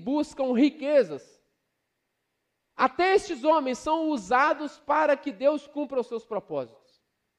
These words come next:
para que Deus realize os, realize os seus propósitos eternos. No fato corriqueiro, ainda hoje nós vemos homens poderosos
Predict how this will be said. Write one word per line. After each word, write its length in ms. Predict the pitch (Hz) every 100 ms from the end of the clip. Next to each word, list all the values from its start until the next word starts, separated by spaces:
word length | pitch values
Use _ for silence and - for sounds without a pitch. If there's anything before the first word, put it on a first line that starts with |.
| _ _ _ _ 262
para 180 | 294
que 140 | 269 262
Deus 240 | 285 277
realize 600 | 277 277 254 285 339 294
os, 280 | 262 269 -
realize 840 | - 226 269 247 240 320 330 311 - _
os 140 | 254
seus 260 | - 277 302
propósitos 800 | - 240 - 262 254 262 233 - _ -
eternos. 720 | 240 262 262 202 131 - _ _ _ _ _ _ _ _ _ _ _ _ _ _ _ _
No 120 | 302
fato 340 | 339 339 320 330
corriqueiro, 580 | 339 320 311 302 175 - - _ _ _ _ -
ainda 340 | 285 339 302
hoje 320 | 294 302 294
nós 280 | 285 285 214
vemos 440 | 240 262 240 214
homens 460 | 226 247 262 254 -
poderosos 920 | - 247 226 214 226 240 233 -